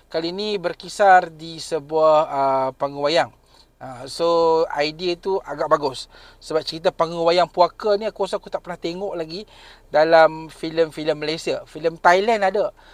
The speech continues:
Ah, bo-, bo-, apa ni, Bollywood tak silap aku tak tahu, ada kot. Apa ni, ah, Hollywood pun ada. Aku tak ingat tajuk. Tapi untuk filem Melayu, aku tak pernah tengok lagi sebuah filem yang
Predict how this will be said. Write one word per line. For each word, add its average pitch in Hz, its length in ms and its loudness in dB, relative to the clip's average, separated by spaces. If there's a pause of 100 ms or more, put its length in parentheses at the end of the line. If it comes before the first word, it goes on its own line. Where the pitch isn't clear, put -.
(180)
Ah, 151 560 0 (320)
bo-, 156 160 -6
bo-, 160 160 -2
apa 160 400 4
ni, 160 400 -8
Bollywood 160 560 -4
tak 151 160 -12
silap 175 220 -2
aku - 100 -12
tak 139 80 -12
tahu, 170 240 -2 (480)
ada 156 240 -2
kot. 156 320 -4
Apa 151 320 -14
ni, 156 320 -10 (640)
ah, 151 720 8
Hollywood 196 400 0
pun 180 160 -4
ada. 160 320 0 (240)
Aku - 160 -20
tak 156 80 -10
ingat 160 160 -10
tajuk. 147 400 -6
Tapi 208 560 -8
untuk 170 320 -10
filem 170 240 -4
Melayu, 180 320 -4
aku 185 160 -6
tak - 160 -8
pernah 156 160 -14
tengok 170 320 -6
lagi 190 320 -8 (320)
sebuah 160 400 0
filem 175 480 0 (340)
yang 156 320 4